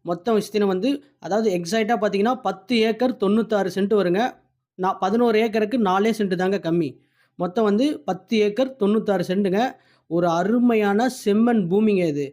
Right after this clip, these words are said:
இந்த இடத்துல பார்த்தீங்கன்னா, இந்த பதினொ-, இந்த பத்து ஏக்கர் தொண்ணூத்தி ஆறு சென்ட்டுமே பார்த்தீங்கன்னா, பைப்லைன் வசதியோட தாங்க இருக்கு. எங்கெல்லாம் பைப்லைன் டேமேஜ் இருக்கோ, அங்கெல்லாம் வந்து எல்லா, எல்லா ஒர்க்கும் பண்ணி கரண்ட் கண்டிஷன்ல நமக்கு தராங்க.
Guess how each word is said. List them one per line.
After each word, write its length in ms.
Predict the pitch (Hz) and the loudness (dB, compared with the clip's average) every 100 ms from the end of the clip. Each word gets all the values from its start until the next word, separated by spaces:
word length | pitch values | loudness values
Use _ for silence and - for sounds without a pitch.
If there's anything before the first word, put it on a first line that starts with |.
| _ _ - | _ _ -4
இந்த 240 | 196 202 | 0 2
இடத்துல 200 | 214 233 | 0 0
பார்த்தீங்கன்னா, 460 | 214 202 196 214 262 - | 0 0 0 0 -2 -4
இந்த 200 | 190 185 | -4 -2
பதினொ-, 300 | 180 180 220 | -2 0 -2
இந்த 160 | 190 180 | -2 -4
பத்து 320 | 185 180 233 | -4 -4 -2
ஏக்கர் 300 | 226 220 226 | -2 0 -2
தொண்ணூத்தி 460 | 202 214 214 233 214 | 0 0 0 0 0
ஆறு 180 | 202 180 | 0 0
சென்ட்டுமே 340 | 202 214 233 | 0 0 0
பார்த்தீங்கன்னா, 420 | 208 202 190 208 254 | 0 0 0 0 0
பைப்லைன் 380 | 185 208 226 220 | 0 -2 0 0
வசதியோட 420 | 202 214 190 196 | 0 -2 -2 0
தாங்க 220 | 196 214 202 | 0 0 0
இருக்கு. 400 | 175 175 247 247 _ _ | -2 -4 -6 -6 _ _
எங்கெல்லாம் 520 | 175 233 247 233 247 | -2 2 2 2 0
பைப்லைன் 420 | 202 220 208 226 185 | 2 0 2 0 2
டேமேஜ் 340 | 190 220 202 | 0 2 2
இருக்கோ, 260 | 196 190 247 | 0 2 0
அங்கெல்லாம் 440 | 175 196 202 226 | 0 2 2 2
வந்து 420 | 208 202 240 277 - | 2 2 0 -2 -2
எல்லா, 440 | 170 220 233 220 | -4 0 2 2
எல்லா 360 | 196 180 226 214 | 2 2 2 2
ஒர்க்கும் 300 | 202 - 277 | 0 0 -2
பண்ணி 360 | 202 196 247 254 | 0 0 0 -2
கரண்ட் 280 | 185 233 233 | -2 -2 -2
கண்டிஷன்ல 400 | 214 220 240 226 | -2 -2 0 0
நமக்கு 360 | 202 180 160 165 | 0 -2 -4 -4
தராங்க. 260 | 180 170 | -2 -4